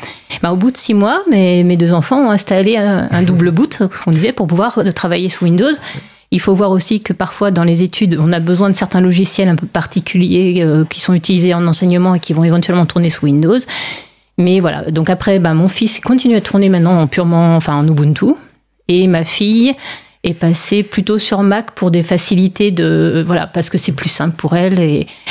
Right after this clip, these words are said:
Mais par contre, elle sait qu'il y a ces, enfin, mes enfants savent qu'il y a ces alternatives. Et donc, par exemple, euh, quand elle veut faire certains documents, elle utilise Scribus.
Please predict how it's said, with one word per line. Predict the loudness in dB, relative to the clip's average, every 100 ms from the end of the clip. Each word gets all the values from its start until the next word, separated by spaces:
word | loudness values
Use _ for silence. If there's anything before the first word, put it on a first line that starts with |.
| -4
Mais | -2 -2
par | -4 -6 -4
contre, | -4 -4 -10 -18 -20 _ _ -8
elle | -8
sait | -4 -6
qu'il | -2 -4
y |
a |
ces, | -2 0 0
enfin, | 0 2
mes | 2 2
enfants | 0 -2
savent | -2 -4
qu'il | -2 -4
y |
a | 0
ces | 0 0
alternatives. | 0 0 0 0 0 0
Et | 2
donc, | 2 0
par | -2
exemple, | -2 -2 0
euh, | 2 4 2
quand | 2 0 2
elle | 0 2 2 2
veut | 2
faire | 0 -4 -6
certains | -6 -6 0 2 4 4
documents, | 2 0 -2 0 2
elle | 0
utilise | 2 0 0
Scribus. | -2 0 2 2 0 -6